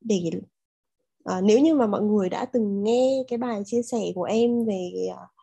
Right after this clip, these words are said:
ờm, cái câu chuyện thành công á, có một đợt em chia sẻ á, thì, ờ, thì với em ấy, cái Amway bây giờ nó là cái cơ hội duy nhất để cho mình có thể tìm lại mình của ngày xưa.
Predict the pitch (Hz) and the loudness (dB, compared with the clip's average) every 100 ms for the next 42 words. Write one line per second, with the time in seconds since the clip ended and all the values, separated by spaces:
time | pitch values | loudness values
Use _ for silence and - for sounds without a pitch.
0 | _ _ - 196 196 190 185 196 202 214 | _ _ -8 -6 -4 -2 -2 -2 -6 -8
1 | _ _ _ - 208 277 262 220 202 233 | _ _ _ -4 0 2 2 2 0 2
2 | 262 277 330 - 226 233 254 214 214 233 | 2 2 0 0 -2 0 0 0 -2 -4
3 | 254 - 208 208 240 _ 233 202 196 - | -4 -2 0 -2 -4 _ -6 -6 -6 -12
4 | - _ - 202 190 185 185 185 - - | -20 _ -8 -6 -6 -6 -6 -8 -10 -16
5 | _ _ - 208 202 208 262 262 285 - | _ _ -2 4 4 6 4 4 0 0
6 | 226 247 254 247 240 233 190 185 185 240 | 0 2 4 4 2 2 -2 -2 -2 -2
7 | 202 185 196 247 226 233 254 339 - _ | -2 -6 -2 0 0 0 0 -2 -4 _
8 | - _ - - 220 170 - 226 226 196 | -20 _ -14 -2 0 0 0 2 2 0
9 | 208 247 233 185 190 202 190 180 175 170 | 0 0 2 0 0 0 0 -2 -4 -4
10 | 170 233 226 | 0 0 0